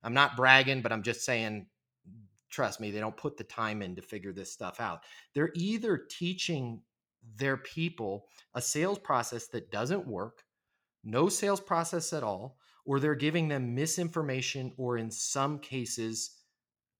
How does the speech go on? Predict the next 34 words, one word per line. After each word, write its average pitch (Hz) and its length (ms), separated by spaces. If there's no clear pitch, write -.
complete 117 500
garbage. - 560
And 131 160
if 139 160
you 147 400
can 151 600
simply 202 1000
teach 170 380
your 156 120
people, 135 380
whether 123 240
you 123 220
learn 147 240
it 196 100
from 170 260
me 175 380
or 123 160
whether 131 240
you 127 160
figure 160 420
it 151 80
out 139 200
on 135 140
your 123 200
own, 87 220
if, 147 300
even 190 280
if 202 140
you're 185 100
a 139 60
small 156 340
operator 151 400
and 127 80
you're 113 160